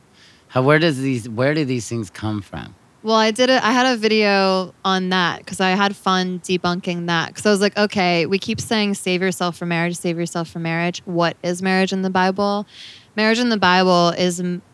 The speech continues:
Speaker 2: majority poly relationships with, and the polyamory only depended on how wealthy the guy was.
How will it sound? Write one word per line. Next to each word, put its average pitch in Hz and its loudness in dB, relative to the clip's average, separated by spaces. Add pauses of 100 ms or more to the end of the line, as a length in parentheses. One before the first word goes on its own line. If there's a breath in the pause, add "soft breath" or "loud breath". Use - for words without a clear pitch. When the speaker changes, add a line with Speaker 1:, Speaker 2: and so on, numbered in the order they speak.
Speaker 2:
majority 180 2 (680)
poly 185 2
relationships 175 -2
with, 175 0 (380 loud breath)
and 226 4
the 220 6
polyamory 202 2
only 180 0
depended 175 -4
on 170 -2
how 170 2
wealthy 165 0
the 160 -8
guy 170 2
was. 165 -4